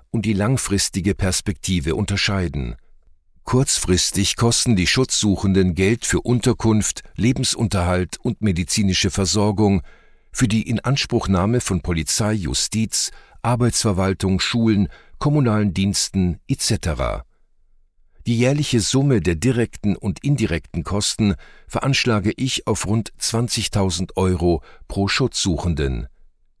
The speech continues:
Seit zweitausendvierzehn hat die Zahl der Schutzsuchenden um rund eins Komma drei Millionen zugenommen. Das bedeutet jährliche Kosten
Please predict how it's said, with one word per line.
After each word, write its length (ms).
Seit 280
zweitausendvierzehn 1120
hat 160
die 80
Zahl 340
der 140
Schutzsuchenden 960
um 160
rund 400
eins 300
Komma 240
drei 280
Millionen 540
zugenommen. 800
Das 200
bedeutet 640
jährliche 540
Kosten 560